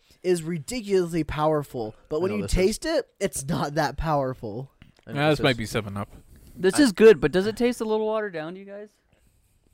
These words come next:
Speaker 1: I
Speaker 2: Yeah,
Speaker 1: guess. Yeah,
Speaker 2: it's
Speaker 1: that's what I
Speaker 2: not
Speaker 1: meant by not being powerful.
Speaker 2: I still like it.
Speaker 1: That's not bad.
Speaker 2: It's Seven Up, though.
Speaker 1: I don't know what it is. Let me try. I think it's Seven Up, but I don't know for sure.
Speaker 2: This is Seven Up. Sprite doesn't smell like that.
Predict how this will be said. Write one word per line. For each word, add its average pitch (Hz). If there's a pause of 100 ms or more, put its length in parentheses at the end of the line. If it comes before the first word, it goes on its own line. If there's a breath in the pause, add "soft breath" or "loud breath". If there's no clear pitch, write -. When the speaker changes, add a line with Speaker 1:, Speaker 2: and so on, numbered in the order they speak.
(400)
Speaker 1:
I -
Speaker 2:
Yeah, 139
Speaker 1:
guess. -
Yeah, 170
Speaker 2:
it's 165 (180)
Speaker 1:
that's 165
what 156
I 170
Speaker 2:
not -
Speaker 1:
meant 165
by 160
not 139
being 131
powerful. 120 (140)
Speaker 2:
I 143
still 131
like 98
it. 104
Speaker 1:
That's 143
not 143
bad. 110
Speaker 2:
It's 135
Seven 95
Up, 87
though. 92 (680)
Speaker 1:
I 196
don't 294
know 165
what 185
it 190
is. 233 (360)
Let 165
me 202
try. -
I 180
think 208
it's 202
Seven 208
Up, 214
but 139
I 151
don't 139
know 135
for 120
sure. 95 (220)
Speaker 2:
This 143
is 160
Seven 185
Up. 190 (760)
Sprite 170
doesn't 185
smell 185
like 139
that. 87